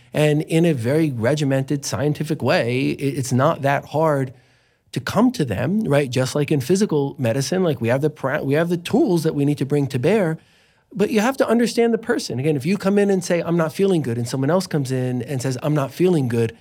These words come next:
the doctor better not do the same things, <laughs> right? And says, "How are you not feeling good? Okay, let me understand that, and then let, let me map that also to you, whatever underlying state of health you may have or diagnoses you may have."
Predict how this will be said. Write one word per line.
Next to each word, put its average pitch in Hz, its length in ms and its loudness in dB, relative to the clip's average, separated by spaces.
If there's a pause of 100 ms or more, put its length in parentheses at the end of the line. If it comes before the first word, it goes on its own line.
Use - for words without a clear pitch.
(320)
the 156 100 0
doctor 190 300 2
better 165 200 2
not 156 160 -2
do 151 120 -2
the 135 100 -4
same 127 240 -6
things, 110 440 -8 (180)
<laughs> - 200 -20
right? 202 300 2 (240)
And 202 140 2
says, 180 180 0
"How - 220 0
are 427 40 6
you 233 140 4
not 175 220 0
feeling 156 320 0
good? 135 320 -2 (240)
Okay, 160 120 0
let 175 140 4
me 233 140 4
understand 185 500 0
that, 131 160 -4
and 147 80 -2
then 143 140 0
let, 139 260 -2
let 156 280 0
me 170 220 2
map 147 340 0
that 131 180 -2
also 151 500 -2
to 120 480 -4 (340)
you, 110 380 0
whatever 131 460 0
underlying 160 560 2
state 170 180 -2
of 165 80 -4
health 220 240 -2
you 175 80 -2
may 131 140 -2
have 123 200 -2
or 127 60 -4
diagnoses 135 640 -2
you 127 100 0
may 123 120 -2
have." 123 200 -2